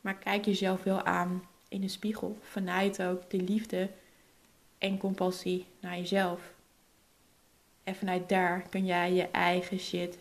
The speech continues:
fixen. Zolang je dat zelf ook maar wil, zelf er ook van overtuigd bent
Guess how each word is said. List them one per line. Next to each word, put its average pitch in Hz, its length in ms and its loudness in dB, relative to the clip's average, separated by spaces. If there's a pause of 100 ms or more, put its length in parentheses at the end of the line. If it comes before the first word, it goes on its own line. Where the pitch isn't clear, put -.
(100)
fixen. - 560 -8 (460)
Zolang 190 300 -2
je 190 60 0
dat 185 200 -2
zelf 185 400 2
ook 208 120 4
maar 208 160 6
wil, 185 280 6 (440)
zelf 214 400 2
er 262 80 8
ook 254 140 6
van 254 120 4
overtuigd 196 500 6
bent 185 340 0